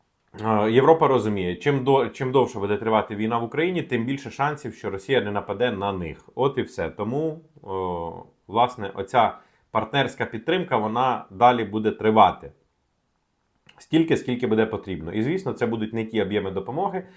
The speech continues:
які домогли-, допомогли б Україні, е, звільнити свої території і розгромити Росію на полі бою. Ні. Це буде рівно стільки даватися, рівно стільки буде даватися для того, щоб український фронт не посипався дуже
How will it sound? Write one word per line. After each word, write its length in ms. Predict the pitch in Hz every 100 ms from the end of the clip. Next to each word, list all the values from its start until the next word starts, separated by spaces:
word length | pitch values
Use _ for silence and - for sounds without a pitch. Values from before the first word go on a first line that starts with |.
| _ _ -
які 180 | -
домогли-, 420 | 127 120 113 139 123
допомогли 540 | 104 110 120 117 143
б 80 | 131
Україні, 600 | 110 113 139 139 123 - _ _ -
е, 260 | 104 101 104
звільнити 460 | 101 127 127 123
свої 260 | 104 113 110
території 720 | 113 113 147 185 160 131 120
і 60 | 139
розгромити 580 | 117 98 110 131 123 107
Росію 360 | 101 - 131
на 80 | 104
полі 260 | - 110 95
бою. 300 | 82 82 104
Ні. 220 | 90 71 _
Це 160 | 170
буде 440 | 170 156 120 101 - _ _ _
рівно 340 | - 135 139 123
стільки 360 | - 196 190
даватися, 640 | 160 151 156 156 - 135 123 _ _ _ _ _ _ _ _ _ _
рівно 380 | 95 123 123 101
стільки 360 | - 160 160 156
буде 180 | 139
даватися 500 | 127 123 127 123 -
для 120 | 95 98
того, 200 | 131 131
щоб 180 | 98
український 460 | 92 104 113 110 95
фронт 300 | - 110 110
не 80 | 98
посипався 580 | 95 - 113 110 - 92
дуже 440 | 90 113 104